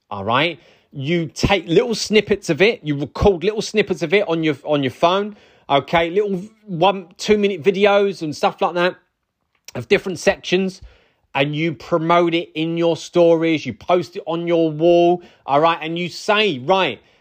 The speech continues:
check out, like, a snippet from Mary's inspiring story that she said at her event. Can't believe it was, how great it was," okay? You just do that, and then you post the link in there to your next event. That is what you do,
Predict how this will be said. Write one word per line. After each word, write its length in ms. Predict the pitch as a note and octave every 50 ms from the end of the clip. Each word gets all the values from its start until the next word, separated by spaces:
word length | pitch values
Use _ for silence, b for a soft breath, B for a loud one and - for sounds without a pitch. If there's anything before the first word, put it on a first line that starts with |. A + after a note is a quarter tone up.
| b b
check 360 | - - - G#3+ F#3 - -
out, 280 | G#3 G3 F#3 F3+ C#3+ D#3+
like, 160 | F3 F3 D3
a 20 |
snippet 440 | - - - G3+ G3 - G3 D#3 C#3+
from 500 | - - F3 E3 D#3+ D#3 D#3 D3+ D#3 D#3 - _ _ _ -
Mary's 600 | E3 D#3+ E3 F3+ F#3+ F#3+ F#3 D#3+ E3 D3+ D3 - -
inspiring 800 | D#3 D3 - - - - - - - G3 G3 F#3+ F#3 F#3 F#3 F3
story 460 | C#3+ - - - G3 G3 F#3+ F3 D#3
that 120 | B2 D3
she 120 | - - C#3
said 340 | - - - F#3 F3 E3+ D#3+
at 80 | D#3+
her 160 | D3 D3+ D3+
event. 280 | D3 C3+ F3 E3 D3 -
Can't 260 | - - F3+ F#3 F3
believe 260 | D#3+ E3+ F3+ E3+ D3+
it 120 | C#3+ C#3+ -
was, 80 | _ -
how 180 | D3+ D#3 D3+ - _ _
great 240 | - F3+ F#3+ D#3+ C#3
it 100 | C#3 A#2+
was," 320 | A#2 G#2 F2+ E2+ - b b b b b b b -
okay? 480 | A#2 A2 - - C#3+ D3 F3 A3 A#3+ b b b b b b b b _ -
You 100 | D3+ C#3+
just 260 | - E3 C#3 - _
do 200 | F#3+ G#3+ A#3 A3
that, 280 | G#3 G3+ G3+ G#3 - - _ _ _ _ _ _ -
and 160 | D3+ D3+ D#3
then 200 | D#3 D#3 D#3+ D3+
you 80 | D3
post 360 | C3 - - F3+ E3+ E3 - -
the 80 | -
link 360 | C#3 D3+ G3 G#3+ G#3+ G3+ - -
in 160 | E3+ F3 E3+
there 320 | E3+ E3+ E3 E3 E3 E3+ E3+
to 260 | E3+ - - D#3 C#3
your 180 | C#3+ C#3 B2+ B2+
next 640 | C3 D3+ F3 F3+ - - - - - - - - _ _ _ -
event. 380 | A#2+ A2 C3+ A#2+ F#2 E2 - _ _ - _ _ _ _ _ _ _ _ _ _ _ _ _ _ _ _ _ _ _ _ _
That 160 | - A#2 B2+
is 80 | A2+ A#2
what 140 | D3 C#3+
you 60 | C#3+ B2+
do, 260 | F3+ G3 G#3+ -